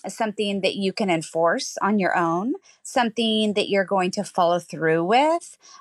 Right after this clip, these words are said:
Um, and you have to be consistent with that. So, you know, with the friend that's gossiping, it's kind of like, "You know what? I'm gonna get off the phone, um, when you do that." And that's a consequence. That's something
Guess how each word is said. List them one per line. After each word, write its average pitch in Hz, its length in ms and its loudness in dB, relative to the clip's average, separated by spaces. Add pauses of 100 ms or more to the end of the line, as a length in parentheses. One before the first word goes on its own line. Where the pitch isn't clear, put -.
(120)
Um, 202 720 2
and 220 140 0
you 226 60 0
have 233 140 -2
to 285 80 -6
be 254 100 -4
consistent 247 600 -4
with - 220 0
that. - 300 0
So, 196 480 2 (240)
you 233 100 0
know, 208 100 4
with 196 140 0
the 214 80 0
friend 202 320 0
that's 196 200 -4
gossiping, 214 800 -2
it's 175 180 -8
kind 226 200 -6
of 196 100 -6
like, 190 220 -4
"You 220 100 -8
know 220 140 -2
what? 220 300 0
I'm 233 80 -4
gonna 233 120 -4
get 226 160 -2
off 220 200 -2
the 208 100 -8
phone, 170 720 -2 (340)
um, 190 380 2
when 185 160 -6
you 170 100 -6
do 160 240 -6
that." 135 560 -4
And 190 300 0
that's 190 180 2
a 302 80 -2
consequence. 196 720 -2
That's - 240 0
something 190 320 -2